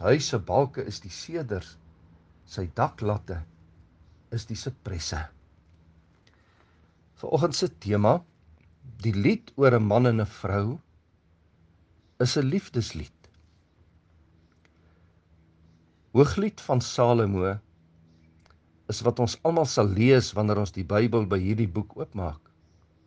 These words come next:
Salomo is nie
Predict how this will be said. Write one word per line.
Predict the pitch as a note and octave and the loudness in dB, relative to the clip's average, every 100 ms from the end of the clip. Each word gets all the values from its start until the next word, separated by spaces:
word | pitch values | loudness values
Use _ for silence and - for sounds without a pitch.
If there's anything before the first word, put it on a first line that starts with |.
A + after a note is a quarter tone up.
| _ _ _ _ _ _ _ _ _ _ _ _ _ _ | _ _ _ _ _ _ _ _ _ _ _ _ _ _
Salomo | - - C3+ C#3+ C3+ C#3 | -4 6 8 8 6 4
is | - B2+ - | 2 0 -2
nie | E3+ F3+ C#3 | -4 -4 -4